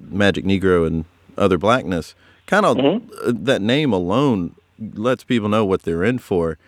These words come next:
Speaker 1: How did you
Speaker 2: Yeah.
Speaker 1: craft that name?
Speaker 2: Uh, actually, it was during a brainstorming session with a friend of mine,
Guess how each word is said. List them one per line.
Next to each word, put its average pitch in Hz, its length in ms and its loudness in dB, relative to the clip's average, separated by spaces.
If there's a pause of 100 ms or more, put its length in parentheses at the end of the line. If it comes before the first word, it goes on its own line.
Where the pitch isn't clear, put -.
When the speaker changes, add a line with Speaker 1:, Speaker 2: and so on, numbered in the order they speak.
(380)
Speaker 1:
How 147 160 0
did 147 180 -2
you 123 100 2
Speaker 2:
Yeah. 101 120 4
Speaker 1:
craft 123 500 0
that 95 240 0
name? 90 420 -2 (1040)
Speaker 2:
Uh, 147 540 2 (400)
actually, 220 360 0
it 190 80 2
was 143 100 -8
during 151 300 2
a 113 100 2
brainstorming 117 760 0
session 117 240 0
with 104 120 -2
a 98 60 0
friend 110 220 0
of 110 60 -2
mine, 98 480 -2